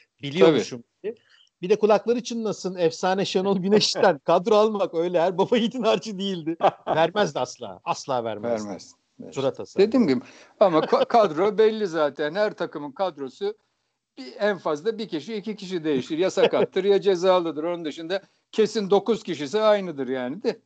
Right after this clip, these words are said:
Speaker 2: İşte biz o muhtemel kadroyu yazdığımız zaman acaba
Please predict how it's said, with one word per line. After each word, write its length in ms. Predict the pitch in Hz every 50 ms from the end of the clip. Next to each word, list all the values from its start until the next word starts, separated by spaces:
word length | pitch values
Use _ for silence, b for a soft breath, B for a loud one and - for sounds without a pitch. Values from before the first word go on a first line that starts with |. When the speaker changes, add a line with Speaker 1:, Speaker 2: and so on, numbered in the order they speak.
| _ _
Speaker 2:
İşte 260 | - - - 214 202
biz 140 | 208 208 196
o 100 | 220 214
muhtemel 540 | 214 208 185 - _ 220 208 202 208 202 180
kadroyu 400 | - 202 196 185 180 196 190 196
yazdığımız 500 | 202 202 196 175 170 214 214 214 208 180
zaman 260 | 196 196 185 185 180
acaba 400 | 185 180 160 180 160 170 170 165